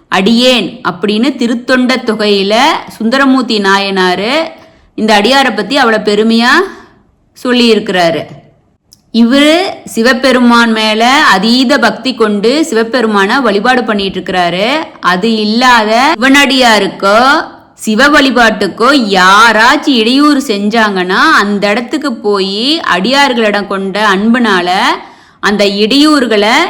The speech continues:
நீக்குவாரு. அது தவிர சிவனடியார்களுக்கு துன்பம் ஏதோன்னு நேர்ந்துச்சுன்னா, அந்த துன்பம் நிகழறதுக்கு யாரு காரணமானவங்களோ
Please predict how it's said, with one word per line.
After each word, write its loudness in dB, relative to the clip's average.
நீக்குவாரு. 0
அது 0
தவிர 0
சிவனடியார்களுக்கு 0
துன்பம் 2
ஏதோன்னு 2
நேர்ந்துச்சுன்னா, -2
அந்த -2
துன்பம் 4
நிகழறதுக்கு -2
யாரு 2
காரணமானவங்களோ 0